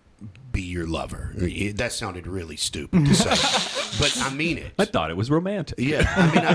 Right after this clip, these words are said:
Speaker 1: really do mean it. Like, I'm fifty. I might as well be. I mean, I'm not, but who cares?
Speaker 2: <laughs>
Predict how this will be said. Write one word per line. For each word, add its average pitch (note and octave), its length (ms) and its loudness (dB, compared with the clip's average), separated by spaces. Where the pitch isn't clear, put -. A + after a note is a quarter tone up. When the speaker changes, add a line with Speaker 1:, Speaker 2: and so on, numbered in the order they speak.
Speaker 1:
really F3+ 220 0
do C#3 160 -2
mean A#2 300 -2
it. - 240 -14
Like, G2+ 300 -4
I'm B2+ 320 -4
fifty. - 640 -6
I - 60 -12
might F2+ 220 -4
as E2 100 -4
well G#2+ 220 2
be. - 320 -12
I F#2+ 60 -8
mean, E2 180 -6
I'm F2 120 -6
not, G2 360 -2
but - 260 -6
who C3+ 120 -4
cares? A#2+ 520 -2
Speaker 2:
<laughs> - 60 -2